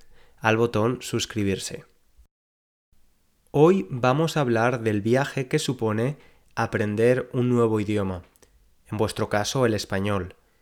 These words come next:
Vamos a hacerlo gracias a las experiencias de dos personas diferentes. Vamos a empezar leyendo el correo electrónico de Mireille, una oyente francesa. Además,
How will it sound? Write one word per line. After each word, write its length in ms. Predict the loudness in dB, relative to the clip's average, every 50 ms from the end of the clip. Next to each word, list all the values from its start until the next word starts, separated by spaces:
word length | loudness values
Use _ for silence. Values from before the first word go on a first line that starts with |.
| _ _ _ _ _ _ _ _ _ _
Vamos 360 | -6 -2 0 0 2 2 0
a 40 | -2
hacerlo 480 | -2 2 2 2 4 4 4 2 2 0
gracias 440 | 0 2 2 2 2 2 0 0 2
a 40 |
las 200 | 0 0 0 -2
experiencias 920 | -4 -6 -4 -2 0 2 2 2 0 -2 -2 -2 0 0 0 -4 -8 -16 _ _ _ _ _ _ -4
de 160 | 0 2 4
dos 240 | 4 4 2 2 0
personas 480 | -2 -2 -2 -2 -2 -2 -2 -2 -2
diferentes. 760 | -2 -4 -4 -4 -2 -2 -2 -2 -4 -6 -8 -10 -12 -14 -18 _ _ _ _ _ _ _ _ _ _ _ _ _ _ -8
Vamos 240 | -6 -4 -4 -2 -2
a 40 | 0
empezar 520 | 0 0 0 0 2 2 2 2 2 -2 -2
leyendo 640 | -2 0 0 2 2 2 2 2 4 4 4 4 4 2
el 160 | 0 -2 0
correo 260 | 0 0 2 4 2
electrónico 560 | 2 2 0 -2 -2 -4 -2 -2 0 0 2
de 140 | 2 2 0
Mireille, 540 | 0 -2 0 2 2 2 2 0 -2 -6 _ _ _ _ _ _ _ _ _ _ _ -8
una 260 | -4 0 2 4 4
oyente 380 | 4 4 2 2 2 2 0 0
francesa. 680 | -2 -4 -6 -6 -6 -6 -6 -6 -6 -8 -12 -16 -18 _ _ _ _ _ _ _ _ _ _ _ _ _ -20 -20 -20 -20 -20 -14 -8
Además, 580 | -6 -4 -2 -2 0 0 0 -2 -4 -10 -16